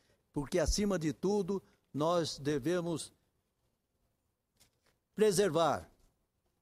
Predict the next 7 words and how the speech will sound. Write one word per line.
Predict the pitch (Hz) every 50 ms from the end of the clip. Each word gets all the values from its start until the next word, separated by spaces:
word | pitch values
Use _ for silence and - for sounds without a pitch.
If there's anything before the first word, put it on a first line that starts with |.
| - - _ _
o | - 156 147
primado | - - 180 156 135 147 165 160 160 156 143 156 143
da | 143 151 139
nossa | 135 147 147 139 - 147 135
representatividade | 127 139 143 - 139 135 110 123 131 113 - 127 - - 120 113 117 98 113 104 87 78 - - - - _ _ _ _ _ _ -
e | 165 160 151
respeito | 123 156 165 139 - - - 165 160 156 147 135 - 147 131